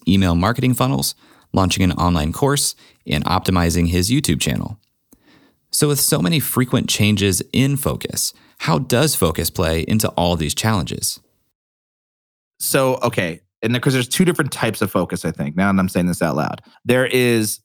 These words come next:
Speaker 2: like, I can sit at the computer and do something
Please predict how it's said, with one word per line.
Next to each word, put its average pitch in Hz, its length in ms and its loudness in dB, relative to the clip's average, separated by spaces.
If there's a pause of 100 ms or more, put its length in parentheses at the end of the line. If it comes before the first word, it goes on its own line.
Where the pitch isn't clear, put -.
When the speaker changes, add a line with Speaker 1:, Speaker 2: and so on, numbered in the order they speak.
(100)
Speaker 2:
like, 107 360 -2 (120)
I 170 140 0
can 220 180 0
sit 151 260 0
at 151 100 -2
the 143 60 -2
computer 123 680 0 (420)
and 120 320 0
do 113 240 4
something 175 600 0